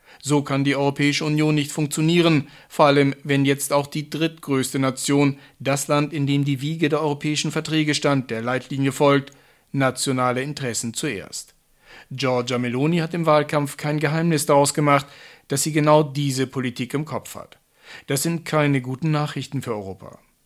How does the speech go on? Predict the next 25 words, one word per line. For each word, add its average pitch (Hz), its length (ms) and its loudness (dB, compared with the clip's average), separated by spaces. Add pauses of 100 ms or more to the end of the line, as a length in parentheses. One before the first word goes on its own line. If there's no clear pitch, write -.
Und 113 160 -10
Italien? 151 600 -2 (340)
Droht 139 300 0
hier 147 120 2
mit 151 120 -2
dem 151 80 0
Rechtsbündnis 156 640 -2
eine 147 180 2
neue 147 280 2
Form 143 220 0
des 143 140 -2
Faschismus? 160 720 -2 (300)
Nein, 113 420 -4 (140)
diese 135 260 -2
Befürchtung 131 560 -2
ist - 240 -6
Unsinn. 107 480 -10 (480)
Wer 135 120 0
derartiges 127 540 -2
behauptet, 147 500 4 (200)
spielt 151 400 -2
Meloni 131 480 0
in 127 80 -4
die 139 100 -2
Hände, 107 380 -6